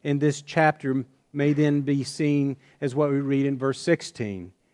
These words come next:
"This I say then, walk in the Spirit,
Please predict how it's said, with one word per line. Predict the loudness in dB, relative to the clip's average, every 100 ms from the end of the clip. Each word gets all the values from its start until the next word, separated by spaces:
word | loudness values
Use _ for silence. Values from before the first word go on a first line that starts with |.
| _ _ _ 4
"This | 4 8
I | 4
say | 6 4 4
then, | 4 2 2 -2 -8 _ _ _
walk | -2 2 2 2
in | -2
the | -2
Spirit, | -6 -8 -8 -10 _